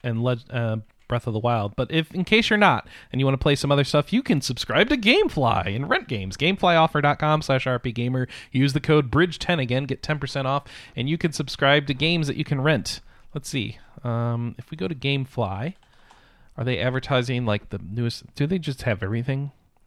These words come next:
Yeah, it looks like you can rent things like Prey if you need a break from R P Gs. Um, what else are they showing here? Apparently you can rent Logan, the movie.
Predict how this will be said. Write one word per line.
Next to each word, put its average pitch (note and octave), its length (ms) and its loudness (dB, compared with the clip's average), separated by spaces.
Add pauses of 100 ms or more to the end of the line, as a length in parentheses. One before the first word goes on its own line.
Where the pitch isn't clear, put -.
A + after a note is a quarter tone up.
(140)
Yeah, C3+ 180 2
it G2 200 -2
looks C3+ 200 2
like B2+ 140 0
you C3+ 80 0
can G#2 220 -4
rent A#2 240 -2
things C#3 360 -2
like - 240 -4
Prey C3 340 0
if C3+ 140 -4
you B2 60 0
need A#2+ 200 0
a A2 60 0
break A#2 360 -2
from A#2+ 160 -2
R A#2 140 0
P A#2+ 100 -6
Gs. A#2 420 -2 (460)
Um, F#2+ 580 -4 (200)
what C3 100 -6
else G#2+ 160 -6
are - 40 -6
they G#2+ 40 -8
showing G#2+ 300 -8
here? A2+ 240 -12 (960)
Apparently F#3 280 2
you F#3 100 4
can D3+ 180 2
rent D3 180 4
Logan, B2+ 420 4
the F#2 80 -2
movie. G#2+ 440 0